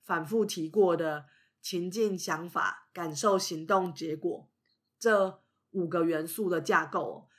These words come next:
来想想看到底是因为自己的什么想法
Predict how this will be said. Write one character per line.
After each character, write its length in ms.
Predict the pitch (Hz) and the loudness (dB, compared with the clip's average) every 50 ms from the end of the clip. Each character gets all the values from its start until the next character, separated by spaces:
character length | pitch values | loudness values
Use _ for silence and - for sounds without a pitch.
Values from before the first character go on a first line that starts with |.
| _ _ _ | _ _ _
来 180 | - 196 202 220 | -2 0 0 0
想 260 | 214 339 311 - 247 | 0 -2 -4 -4 -4
想 220 | - 226 180 160 | -6 -8 -8 -8
看 300 | 156 - 254 233 208 202 | -10 -10 -8 -8 -8 -4
到 180 | 220 269 262 233 | -2 0 0 0
底 160 | 190 165 156 | 0 -2 -4
是 240 | 139 - - 220 226 | -4 -6 -8 -8 -8
因 220 | 208 202 202 202 214 | -8 -8 -8 -4 -2
为 320 | 214 196 190 185 180 _ _ _ _ _ _ _ _ _ _ | 0 0 0 -2 -4 _ _ _ _ _ _ _ _ _ _
自 140 | - 311 240 | -6 -6 -4
己 140 | 190 185 | -4 -2
的 120 | 165 160 160 | -2 -2 -4
什 180 | 160 - 170 | -2 -4 -2
么 100 | 160 165 | -2 -2
想 300 | 160 - 175 151 151 175 | -4 -4 -6 -6 -6 -8
法 380 | 170 - 160 - - - _ _ | -4 -4 -4 -4 -4 -10 _ _